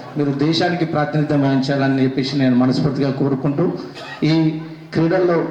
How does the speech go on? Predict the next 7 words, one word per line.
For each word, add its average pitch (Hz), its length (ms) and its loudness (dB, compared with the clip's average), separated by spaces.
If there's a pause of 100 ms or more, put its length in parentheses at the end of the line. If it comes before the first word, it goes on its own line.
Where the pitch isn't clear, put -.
(240)
మీరు 147 220 2
మనందరూ 143 480 2
కూడా 151 500 0 (300)
చూస్తున్నాం, 151 420 2
ఇందాక 143 360 0
పెద్దలు 143 220 0
చెప్పినట్టు 139 640 0